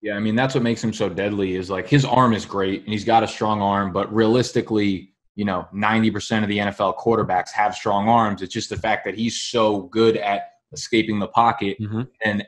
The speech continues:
Speaker 1: accurately using that strong
Speaker 2: Correct.
Speaker 1: arm down the field. That's what
Speaker 2: Yeah.
Speaker 1: makes him so deadly, 'cause
Speaker 2: Yeah.
Speaker 1: a lot of these people in a vacuum can do the things that he does, whether it's roll out or scramble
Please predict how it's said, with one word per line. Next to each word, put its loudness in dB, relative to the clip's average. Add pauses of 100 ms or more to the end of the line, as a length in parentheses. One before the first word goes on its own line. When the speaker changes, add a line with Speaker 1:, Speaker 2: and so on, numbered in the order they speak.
Speaker 1:
accurately 4
using 6
that 0
strong 6
Speaker 2:
Correct. 8
Speaker 1:
arm -16
down -6
the -16
field. -4
That's 2
what 0
Speaker 2:
Yeah. 6
Speaker 1:
makes 2
him -20 (140)
so -8
deadly, 0
'cause -6
Speaker 2:
Yeah. 4 (220)
Speaker 1:
a -2
lot 4
of 0
these -2
people 2
in -4
a -4
vacuum -2 (180)
can -2
do 2
the 0
things -2
that -4
he -6
does, -2
whether 0
it's -8 (360)
roll 6
out 4
or 2 (120)
scramble 2